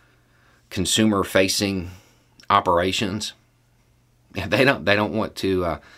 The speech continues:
upset the small portion of the population that is in support of these laws. So they're just gonna move their, their jobs elsewhere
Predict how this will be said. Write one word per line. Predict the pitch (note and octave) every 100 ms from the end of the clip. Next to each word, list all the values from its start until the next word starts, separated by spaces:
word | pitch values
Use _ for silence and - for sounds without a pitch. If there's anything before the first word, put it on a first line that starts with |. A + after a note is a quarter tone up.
| - _
upset | F#2+ F#2 - F3 D3+ F#2 - _ _ _ _ _ _ -
the | E2+ - G2+
small | F#2 - G2 F#2+ A2 G#2+ G2 - _ -
portion | - A#2 G#2+ G#2
of | E2+
the | F2
population | - G2+ G2 F2+ F2 F#2
that | F2
is | F2+
in | G#2+
support | G2 G#2 - D#3 E3
of | C#3
these | G2 E2+
laws. | E2 - - - - _ _ _ _ _ _ _ -
So | - F2+ F2+ E2+
they're | A#2
just | B2+ -
gonna | - G2+
move | G2+ F#2+
their, | E2 D2 _ _
their | D2
jobs | D2+ D#2+ D#2 D2
elsewhere | D2+ - C#2+ C2